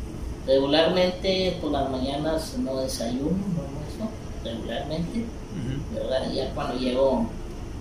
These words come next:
Speaker 1: este, a la oficina me echo un café, ¿verdad?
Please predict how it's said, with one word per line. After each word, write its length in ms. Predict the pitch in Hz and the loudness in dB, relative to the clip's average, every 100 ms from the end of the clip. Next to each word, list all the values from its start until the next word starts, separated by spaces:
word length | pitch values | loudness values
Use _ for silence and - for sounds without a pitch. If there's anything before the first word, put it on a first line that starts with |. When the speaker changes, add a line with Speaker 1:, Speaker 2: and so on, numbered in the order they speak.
| - | -6
Speaker 1:
este, 520 | - - - - - - - - | -6 -6 -6 -6 -6 -6 -6 -6
a 80 | |
la 60 | - | -6
oficina 400 | - - 247 127 | -6 -4 -2 0
me 120 | 233 | -2
echo 120 | 117 - | -2 -6
un 140 | - | -2
café, 340 | 131 - 185 | 0 2 2
¿verdad? 340 | 156 - 165 | 2 0 0